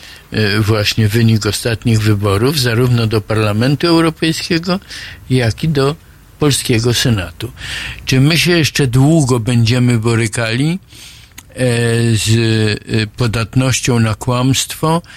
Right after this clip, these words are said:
i z niechęcią zrozumienia własnego interesu? Boję się, że tak i boję się, że nigdy nie należy tracić czujności, e, ponieważ, e, wbrew temu, co napisał kiedyś,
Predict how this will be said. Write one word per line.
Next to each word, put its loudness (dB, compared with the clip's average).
i 2
z 2
niechęcią 0
zrozumienia 2
własnego -2
interesu? -2
Boję 0
się, 0
że 0
tak -2
i 2
boję 2
się, 0
że 2
nigdy 2
nie 4
należy 0
tracić -4
czujności, 0
e, -2
ponieważ, 0
e, 0
wbrew -2
temu, 0
co -4
napisał 0
kiedyś, -2